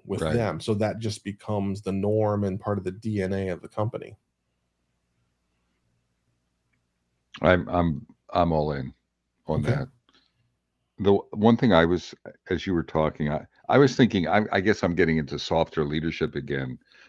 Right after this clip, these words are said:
Speaker 2: but it's a nice compliment between us. I think of you as being product centric. That's the wrong
Speaker 1: Mm-hmm.
Speaker 2: way to say it.
Speaker 1: I
Speaker 2: But,
Speaker 1: gotcha,
Speaker 2: but,
Speaker 1: yeah.
Speaker 2: like, value
Speaker 1: Yeah.
Speaker 2: centric,
Speaker 1: Yep.
Speaker 2: and I'm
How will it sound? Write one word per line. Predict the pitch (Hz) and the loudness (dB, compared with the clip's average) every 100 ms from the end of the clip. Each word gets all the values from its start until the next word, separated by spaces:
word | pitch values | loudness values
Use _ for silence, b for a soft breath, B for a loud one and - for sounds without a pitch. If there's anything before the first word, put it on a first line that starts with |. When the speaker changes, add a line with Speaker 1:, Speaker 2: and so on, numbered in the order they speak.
| - | 0
Speaker 2:
but | 92 | 2
it's | 92 85 | 2 2
a | 95 | 0
nice | 90 92 | 2 0
compliment | - 82 85 90 78 65 | 0 0 2 0 -2 -2
between | 67 - 67 | -8 -6 -8
us. | 67 | -4
I | - | -4
think | 101 147 | -2 0
of | 104 | 0
you | 82 98 | 0 2
as | 87 73 | 2 2
being | 80 69 | -2 -4
product | - 82 90 - | -2 0 0 -2
centric. | - 67 - 65 - 78 | -4 -8 -8 -8 -10 -8
That's | 90 - _ | -8 -8 _
the | 85 | -2
wrong | 82 | 2
Speaker 1:
Mm-hmm. | 82 | 2
Speaker 2:
way | 78 | 2
to | 67 | -4
say | - 73 | -4 -4
it. | 65 62 b b b b b - | -4 -8 b b b b b 0
Speaker 1:
I | |
Speaker 2:
But, | |
Speaker 1:
gotcha, | 151 - | 2 0
Speaker 2:
but, | 120 | -2
Speaker 1:
yeah. | 104 - - - | -2 -8 -20 -6
Speaker 2:
like, | 101 98 73 | 0 0 2
value | 98 98 101 | 4 6 4
Speaker 1:
Yeah. | |
Speaker 2:
centric, | 87 92 76 - 71 71 | 2 0 -2 -2 -4 -2
Speaker 1:
Yep. | 78 | -2
Speaker 2:
and | 85 | 0
I'm | 90 85 | 0 -2